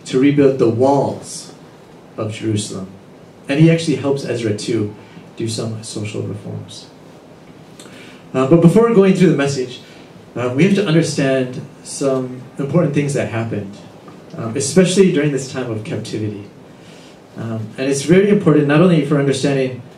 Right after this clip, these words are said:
today's message, but it also helps us understand why Jews are the way they are today.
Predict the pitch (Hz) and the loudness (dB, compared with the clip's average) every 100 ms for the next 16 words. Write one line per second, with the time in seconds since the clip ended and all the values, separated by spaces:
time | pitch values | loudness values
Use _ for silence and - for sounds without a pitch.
0 | - - 151 143 165 214 - - - - | -8 0 0 2 0 0 -6 -10 -20 -20
1 | - 151 160 175 180 175 160 151 143 135 | -4 2 2 4 2 2 0 -2 -2 -2
2 | 135 127 98 123 123 127 127 123 127 180 | -2 -4 -4 -2 0 2 2 0 -4 -12
3 | 101 143 135 113 110 113 110 110 107 104 | -2 2 2 0 -2 -2 0 0 0 -2
4 | 104 101 - - - - | -2 -6 -8 -4 -2 -4